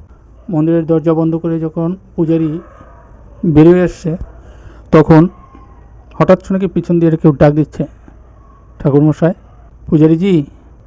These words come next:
পূজারীজি।" তো পূজারী পিছন ঘুরে দেখে গোলাপ খান, দেখে বলে, "গোলাপ খান, তুমি ছিলে কোথায়? এতদিন কোথায় ছিলে? তোমাকে কত জায়গায় না আমরা খুঁজেছি, কাউকে কিছু না বলে চলে গেলে।" গোলাপ খান বলল,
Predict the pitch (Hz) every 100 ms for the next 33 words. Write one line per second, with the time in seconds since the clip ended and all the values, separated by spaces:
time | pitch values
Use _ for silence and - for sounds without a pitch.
0 | _ _ - 147 151 151 190 - - -
1 | _ _ - 185 180 202 202 196 208 -
2 | _ - - _ - 170 185 185 190 185
3 | 180 151 151 - - 143 - _ _ -
4 | - - - - 202 220 190 220 208 226
5 | 226 214 - 220 233 190 151 - - -
6 | - - 185 214 202 202 214 202 190 185
7 | 190 190 185 196 214 214 208 202 190 196
8 | 190 196 - _ 202 190 196 196 185 185
9 | 196 196 190 185 190 202 - _ _ _
10 | - - 147 143 147 - 165 165 170 151